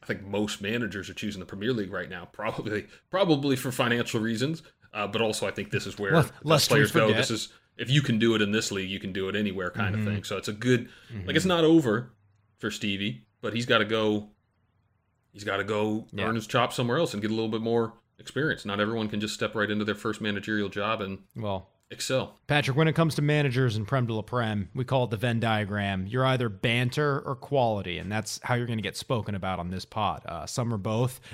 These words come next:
Speaker 2: Bruno Lage was neither, so.
Speaker 1: Yeah, he was just, it was
Speaker 2: Good
Speaker 1: like
Speaker 2: riddance.
Speaker 1: that. "Wait, what's, what's that one in the right corner that's not in them?" Yeah, Bruno Lage.
Speaker 2: Right, right.
Speaker 1: Mm-hmm.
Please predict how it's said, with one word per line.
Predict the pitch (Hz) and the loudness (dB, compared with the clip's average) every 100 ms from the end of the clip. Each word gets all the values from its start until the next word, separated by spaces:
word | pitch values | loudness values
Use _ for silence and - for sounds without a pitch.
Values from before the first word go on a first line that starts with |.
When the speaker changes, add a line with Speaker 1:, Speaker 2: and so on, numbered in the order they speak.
| - | -2
Speaker 2:
Bruno | 147 139 127 | 2 4 4
Lage | 117 104 101 | 4 2 -2
was | 104 95 | -6 -4
neither, | 113 104 - - _ _ | -4 -4 -8 -18 _ _
so. | - 87 67 73 _ _ _ _ _ - | -10 -8 -10 -14 _ _ _ _ _ -10
Speaker 1:
Yeah, | 117 | -6
he | 92 127 | 0 2
was | 113 | 2
just, | 113 - - | 0 -2 -8
it | 117 | -2
was | 110 | 4
Speaker 2:
Good | 147 | 4
Speaker 1:
like | 120 | 4
Speaker 2:
riddance. | 110 127 | 0 2
Speaker 1:
that. | 139 | 2
"Wait, | 113 | 4
what's, | 147 - - - | 2 -2 -4 0
what's | 143 | 2
that | 156 151 | 2 2
one | 143 151 | 2 0
in | 131 | 0
the | 120 | 2
right | 123 | 0
corner | 123 127 143 | 2 0 2
that's | 123 117 | 0 -2
not | 117 - | -2 -2
in | 123 | -2
them?" | 143 156 - | -2 -2 -4
Yeah, | 107 90 - | -4 -4 -6
Bruno | 113 104 | -2 -2
Lage. | 95 92 85 - | -2 -4 -8 -2
Speaker 2:
Right, | 95 - - _ _ - _ _ | -2 -2 -8 _ _ -20 _ _
right. | 104 98 101 | -2 0 -2
Speaker 1:
Mm-hmm. | 107 | -6